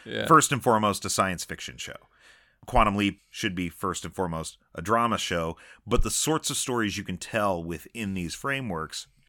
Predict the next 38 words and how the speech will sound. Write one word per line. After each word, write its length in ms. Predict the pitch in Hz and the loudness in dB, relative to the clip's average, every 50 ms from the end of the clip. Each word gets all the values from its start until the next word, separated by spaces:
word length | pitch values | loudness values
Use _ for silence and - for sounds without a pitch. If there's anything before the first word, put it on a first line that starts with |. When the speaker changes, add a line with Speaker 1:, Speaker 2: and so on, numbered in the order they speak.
| _ _ - - _ _ - | _ _ -20 -20 _ _ 0
Speaker 1:
are 380 | 98 95 90 92 92 87 82 - _ _ _ _ _ - - - - - _ - | 2 4 4 4 4 2 0 -4 _ _ _ _ _ -20 -20 -20 -20 -20 _ -6
wildly 500 | 104 101 104 98 98 101 90 82 90 85 | 0 2 4 4 4 4 2 0 -4 -4
different. 540 | 78 87 85 - - - 64 - - - - _ _ _ _ _ _ _ _ | -4 -4 -6 -6 -8 -12 -16 -16 -18 -20 -20 _ _ _ _ _ _ _ _
You 80 | - 104 | -2 2
know, 100 | 101 95 | 2 2
you 140 | 92 95 117 117 | 2 2 2 0
Speaker 2:
Sure. 60 | 110 | 2
Speaker 1:
can 80 | - 110 | 2 0
have 200 | 107 127 131 110 | 0 0 0 0
a 40 | 110 | 0
Doctor 380 | 87 104 104 101 - - 98 80 | 0 2 0 0 0 -2 -8 -6
Who 240 | 87 120 135 120 | -4 -2 0 0
episode 580 | 101 90 - 85 - - 87 78 78 78 82 87 _ _ _ _ _ _ _ | 0 -2 -2 -6 -6 -6 -4 -4 -4 -6 -8 -10 _ _ _ _ _ _ _
where 160 | - 101 98 | 0 0 0
he's 220 | 87 101 101 85 - | 0 0 -4 -4 -2
fighting 580 | - - 104 98 95 92 92 92 90 92 95 - - _ _ _ - | 0 2 4 4 4 4 2 0 -2 -4 -6 -8 -12 _ _ _ 0
aliens 800 | 107 110 107 110 107 107 101 95 92 90 87 87 85 - - - _ _ _ _ _ _ _ - | 2 4 4 4 4 2 2 0 0 -2 -4 -6 -6 -6 -8 -8 _ _ _ _ _ _ _ -8
in 140 | - 104 95 | -4 -2 0
a 160 | 95 92 90 | 0 0 0
space 400 | - - - - 117 110 104 - | -2 -2 0 0 0 0 0 0
station 360 | - - 98 92 - - 95 | -2 -2 -2 -2 -2 -4 -6
that's 140 | 87 80 - | -6 -8 -6
about 220 | 95 85 92 90 | -4 -4 -4 -4
to 60 | - 85 | -4 -8
fall 300 | - - 101 90 90 90 | -4 -2 0 0 0 0
into 180 | 87 85 82 85 | -2 -2 -4 -4
a 40 | |
black 280 | 80 87 85 82 78 - | -2 -2 -2 -2 -2 -2
hole. 400 | - 98 85 - - - - _ _ _ _ _ _ _ - | -2 -2 -2 -4 -6 -12 -18 _ _ _ _ _ _ _ -6
And 140 | 95 95 98 | -4 -2 -2
then 100 | 98 101 | 0 0
the 140 | 101 101 | 0 0
next 280 | 98 104 101 95 - - | 2 0 0 0 -2 -4
week, 460 | 104 113 127 110 98 90 85 - - _ _ _ | -2 0 2 2 2 0 -2 -8 -16 _ _ _
have 180 | - 107 107 95 | -2 0 0 0
an 80 | 98 | 0
episode 680 | 101 101 - 101 - - 101 92 90 90 87 87 82 | -2 -2 -2 -4 -4 -2 -2 -2 -2 -2 -2 -4 -6
where 300 | 82 87 87 85 82 80 | -6 -6 -4 -4 -6 -6